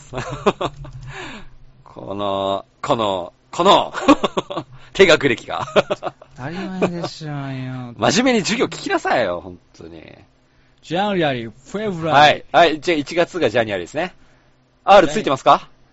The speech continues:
Speaker 2: ついてます。
Speaker 1: ついてますね。一月ダメです。食べちゃダメです。
Speaker 2: はい。フェブラリ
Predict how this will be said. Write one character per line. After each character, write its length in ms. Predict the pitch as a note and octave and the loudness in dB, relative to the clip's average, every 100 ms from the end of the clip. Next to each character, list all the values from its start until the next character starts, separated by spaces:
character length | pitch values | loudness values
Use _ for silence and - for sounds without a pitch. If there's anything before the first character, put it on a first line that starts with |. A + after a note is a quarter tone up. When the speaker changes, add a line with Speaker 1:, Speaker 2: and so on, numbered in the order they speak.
| _ _ _ | _ _ _
Speaker 2:
つ 120 | - A#3+ | -14 -8
い 60 | |
て 60 | G3 | -4
ま 300 | E3 B2+ A#2 | -2 -4 -6
す。 260 | - - | -14 -6
Speaker 1:
つ 60 | - | -2
い 60 | F#3+ | 2
て 60 | |
ま 60 | C3+ | 2
す 80 | C#3+ | 2
ね。 160 | G#2+ G2+ | -4 -4
一 120 | A3+ | -2
月 140 | G#3 | 0
ダ 120 | D#3 | 2
メ 80 | D#3 | 2
で 80 | D3 | 0
す。 100 | - | 0
食 100 | C3 | -2
べ 60 | A#2+ | -2
ち 40 | |
ゃ 20 | |
ダ 100 | G#2 | -4
メ 80 | G2 | -4
で 80 | F#2 | -6
す。 140 | - | -6
Speaker 2:
は 80 | F3+ | -6
い。 60 | C3 | -2
フ 100 | G#3 | 0
ェ 100 | A#3+ | 2
ブ 60 | |
ラ 100 | F#3 | 2
リ 160 | C#3 G#2+ | 0 -4